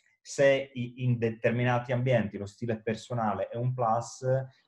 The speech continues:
magari nel stile i-, i-, videogame, illustrazione, magari un po' meno, perché in Italia viene cer-, cercata più la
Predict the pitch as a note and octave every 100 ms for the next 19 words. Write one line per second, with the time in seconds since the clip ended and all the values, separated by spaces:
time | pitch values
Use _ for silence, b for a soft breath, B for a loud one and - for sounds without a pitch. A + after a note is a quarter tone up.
0 | - G#2 A2 A2 G#2+ G#2 G#2 G#2 G#2 -
1 | A2 G#2+ G#2 G2+ G2+ G#2+ G#2+ G#2+ - G2
2 | - G#2+ G#2+ G#2+ A2 G#2 G#2 G#2 G#2 -
3 | - G#2+ G#2+ - G#2 G2+ G2+ G2 F#2+ -
4 | G3+ - B2 A2+ G#2 G3 F#2+ F#2 F#2+ G2
5 | F#2+ G2 G2+ G2 F#2 F#2 F#2 F2+ F2+ -
6 | F#2 F#2 _ _ F#2+ - F2+ F2+ - -
7 | G2 F#2+ _ _ _ _ F#2+ F#2+